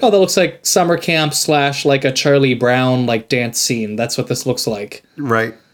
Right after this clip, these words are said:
Speaker 2: With some really happening music.
Speaker 1: Yeah.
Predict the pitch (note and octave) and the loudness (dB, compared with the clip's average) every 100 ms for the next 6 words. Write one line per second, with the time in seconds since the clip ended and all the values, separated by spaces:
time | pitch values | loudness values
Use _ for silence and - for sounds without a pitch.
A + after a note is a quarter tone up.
0 | _ _ _ _ _ _ C#3+ A#2 - C#3 | _ _ _ _ _ _ -2 -2 0 2
1 | B2+ A#2+ A#2 B2 A#2+ A2 G#2+ A2+ G#2 A2+ | 4 2 2 0 0 0 0 0 -2 -4
2 | - _ _ _ _ _ _ _ _ _ | -8 _ _ _ _ _ _ _ _ _
3 | _ _ _ C3 C3 G2 | _ _ _ 0 0 -2